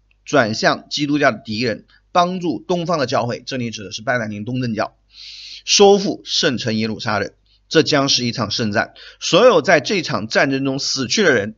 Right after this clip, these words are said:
将获得进入天堂的奖赏。”因为他是教皇，因为他说的话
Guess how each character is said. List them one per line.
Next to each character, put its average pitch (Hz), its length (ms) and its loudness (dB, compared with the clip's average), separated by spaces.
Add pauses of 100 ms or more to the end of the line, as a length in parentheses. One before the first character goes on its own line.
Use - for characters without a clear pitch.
将 143 260 2
获 131 240 0
得 107 140 0
进 170 300 -4
入 117 300 -4
天 190 320 -2
堂 127 160 -10
的 104 100 -6
奖 98 240 -12
赏。” - 160 -16 (400)
因 139 100 -16
为 147 60 -10
他 147 120 -6
是 139 80 -8
教 139 200 -4
皇， - 240 -18 (380)
因 120 100 -10
为 131 60 -2
他 147 160 -4
说 147 160 -6
的 123 100 -6
话 120 300 -8